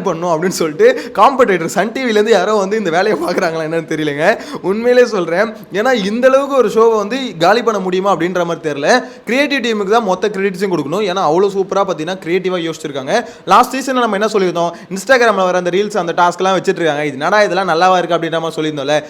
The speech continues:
So, அது பெட்டரா இருக்குங்க, அதுவே இப்ப பெட்டரா இருக்கு. Instagram-ல வர ரீல்ஸ்ல வர டாஸ்க் வச்சா கூட கொஞ்சம் நல்லா இருக்கும்.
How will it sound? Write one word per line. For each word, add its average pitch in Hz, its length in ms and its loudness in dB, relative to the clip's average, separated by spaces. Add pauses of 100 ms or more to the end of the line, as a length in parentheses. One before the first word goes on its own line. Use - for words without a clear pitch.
(180)
So, 254 80 6 (100)
அது 233 120 2
பெட்டரா 220 380 4
இருக்குங்க, 180 300 0 (380)
அதுவே 226 360 2
இப்ப 254 180 -2
பெட்டரா 208 240 2
இருக்கு. 175 200 -2
Instagram-ல 208 500 0
வர 190 100 0
ரீல்ஸ்ல 214 380 -2
வர 196 80 2
டாஸ்க் 196 280 2
வச்சா 190 120 -4
கூட 226 160 2
கொஞ்சம் 208 280 -2
நல்லா 180 140 0
இருக்கும். 175 480 -4